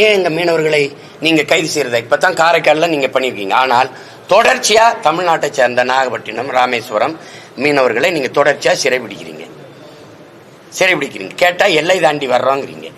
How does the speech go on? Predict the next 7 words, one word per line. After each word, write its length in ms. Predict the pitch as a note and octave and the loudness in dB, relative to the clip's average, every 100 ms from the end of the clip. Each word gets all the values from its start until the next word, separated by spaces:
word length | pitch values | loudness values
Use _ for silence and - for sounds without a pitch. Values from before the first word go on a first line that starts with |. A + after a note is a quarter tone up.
| - - - F#3+ | -20 -20 -2 0
எல்லையை 280 | G#3 A3+ G#3 | 2 2 2
கடலுக்குள்ள 500 | F3+ E3+ F3 D#3+ E3+ D3 | 2 2 2 0 2 4
யார் 180 | D#3+ D3+ | 4 4
வகுத்து 260 | C#3 D3 - - | 0 -2 -8 -10
புகுத்து 340 | C3+ C3+ F#3 D#3 - | -8 -8 -6 -8 -6
பிரிச்சு 240 | D3 D3 B2+ | -8 -4 -6
வச்சிருக்கிறது? 460 | A2 A2 F2 E2 | -6 -10 -12 -16